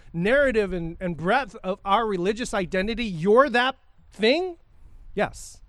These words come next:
That's what Jesus is saying. And so you could spend a lot of time here, but what I would like to propose and suggest to you, my friends, is very much like the Eden was the place where heaven and earth come together.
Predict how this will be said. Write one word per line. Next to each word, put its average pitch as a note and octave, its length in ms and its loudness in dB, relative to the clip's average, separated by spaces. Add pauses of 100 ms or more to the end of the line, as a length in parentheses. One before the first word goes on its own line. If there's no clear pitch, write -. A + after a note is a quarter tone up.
(180)
That's F#3+ 160 -2
what G3 80 -4
Jesus D3 380 -12
is A#2+ 100 -16
saying. A2 280 -18 (1900)
And F3+ 100 -4
so A3 80 0
you A3+ 140 0
could C4 120 -4
spend A#3+ 200 0
a - 20 2
lot G#3+ 220 4
of C4 80 -2
time A#3 240 -2
here, G#3 140 -2
but F#3 100 -4
what G3+ 140 2
I A#3+ 80 4
would A#3 120 -2
like B3 200 2
to G#3+ 80 -4
propose C4 640 2
and G#3+ 100 -4
suggest A#3 420 -8
to - 80 -10
you, G#3 60 -4
my F3+ 160 -2
friends, G3 400 -4 (400)
is F3 140 -6
very D4 480 4
much B3 420 -2
like G3+ 480 -10
the C4 260 -6
Eden D4+ 320 2
was F3+ 120 -8
the - 80 -12
place - 600 0
where G#3 120 -6
heaven A3+ 260 -4
and G#3+ 100 -4
earth C4+ 200 0
come G#3+ 180 -6
together. F3+ 380 -2